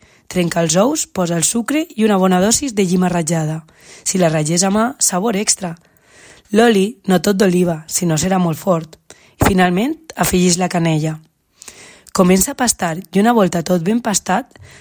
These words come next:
treu la pasta i deixa-la fermentar unes hores, fins que el panou arriba al punt blanet ideal. En el forn es separava i es pastava a mà,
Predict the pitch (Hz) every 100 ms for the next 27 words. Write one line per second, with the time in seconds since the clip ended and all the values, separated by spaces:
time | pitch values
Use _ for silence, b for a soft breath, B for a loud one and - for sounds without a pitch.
0 | B - 277 269 - 170 - 165 160 -
1 | _ 214 196 208 247 220 190 180 175 208
2 | 240 208 175 165 156 156 - B B B
3 | - 208 - 196 190 175 175 240 226 185
4 | 170 170 - 190 165 170 185 262 226 170
5 | 156 151 156 _ b b b b 180 170
6 | 165 214 196 214 262 - 180 196 160 180
7 | 220 285 233 - 175 - 185 160 190